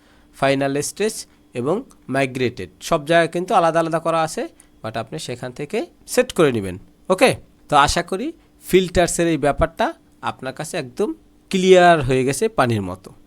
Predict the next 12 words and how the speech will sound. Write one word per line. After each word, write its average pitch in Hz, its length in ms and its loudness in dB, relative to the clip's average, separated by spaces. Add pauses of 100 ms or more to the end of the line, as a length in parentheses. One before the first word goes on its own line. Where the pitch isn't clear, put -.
(180)
এবার 240 240 6
আমরা 131 220 2 (540)
দ্বিতীয় 208 320 0 (100)
যে 233 60 4 (100)
বিষয়টা 185 320 2 (100)
শিখব 180 260 -4 (160)
সেটা 170 220 -4
হলো 156 180 -4
গিয়ে 208 120 0 (180)
ট্রেডিং 175 320 4 (200)
ফিস। 123 280 0 (720)
ট্রেডিং 214 280 2